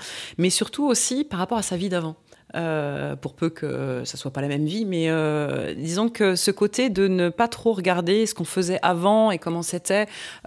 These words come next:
euh, parce qu'effectivement, on est un peu, euh, femme orchestre, on n'est que des femmes là, donc, euh, euh, on est un peu femme orchestre quand on est à son compte notamment. Euh, on peut se retrouver à faire des choses, euh, pas forcément très glamour ou, euh, ou, euh, voilà, à, à être vraiment au four et au moulin.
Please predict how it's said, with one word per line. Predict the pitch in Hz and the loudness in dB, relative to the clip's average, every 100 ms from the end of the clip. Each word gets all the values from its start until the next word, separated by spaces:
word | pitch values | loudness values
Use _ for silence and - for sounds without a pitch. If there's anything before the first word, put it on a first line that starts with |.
| 175 165 165 | 2 4 4
euh, | 160 156 156 151 147 135 101 104 78 - - | 4 4 2 2 2 2 2 0 -4 -10 -2
parce | 156 - | -2 0
qu'effectivement, | 196 180 - 190 311 | -2 -2 -2 -2 0
on | 254 165 | 0 0
est | |
un | 160 | -2
peu, | - | -2
euh, | 208 196 170 160 156 | -2 2 4 4 2
femme | - 156 | 0 -2
orchestre, | 147 214 285 - | -2 -4 -6 -8
on | |
n'est | 135 | -12
que | 147 | -8
des | 139 | -8
femmes | 139 151 151 | -4 -4 -2
là, | 156 | -4
donc, | 139 143 | -6 -8
euh, | 147 135 139 - - - - | -10 -10 -14 -18 -20 -14 -6
euh, | 156 | -2
on | 175 | 0
est | |
un | 185 | 0
peu | 214 | -2
femme | - 180 | -2 -2
orchestre | 160 - 190 - | -2 -2 -4 -4
quand | 156 151 | -8 -6
on | 156 | -4
est | 151 | -4
à | 139 | -4
son | 139 139 | -6 -8
compte | 175 - | -8 -8
notamment. | 165 151 165 190 302 - - - - - | -8 -6 -4 -4 -6 -10 -20 -20 -10 -2
Euh, | 160 156 147 147 139 131 101 - | 0 2 2 4 2 2 0 0
on | 180 | 0
peut | 220 | 0
se | 240 | 0
retrouver | - 208 214 | -2 0 2
à | 190 | 0
faire | 175 156 | 0 -2
des | 156 | -2
choses, | - 180 196 165 | -2 0 0 0
euh, | 156 147 147 - - - - | 0 0 -4 -10 -20 -20 -4
pas | 165 | 0
forcément | 165 185 180 160 | 2 0 2 2
très | 165 160 | 0 -2
glamour | 139 156 165 220 320 330 | -4 0 2 4 6 6
ou, | 226 185 170 | 4 4 4
euh, | 160 160 160 151 | 6 6 6 6
ou, | 160 175 170 170 156 151 | 4 2 2 2 2 2
euh, | 143 135 | 2 0
voilà, | 131 139 294 | 0 0 -2
à, | 208 147 139 131 - | -2 -4 -4 -6 -4
à | 139 | -6
être | - | -4
vraiment | 143 143 190 | -2 0 0
au | |
four | 175 - 190 | -2 -2 0
et | 175 | 2
au | |
moulin. | 170 160 175 | 4 4 2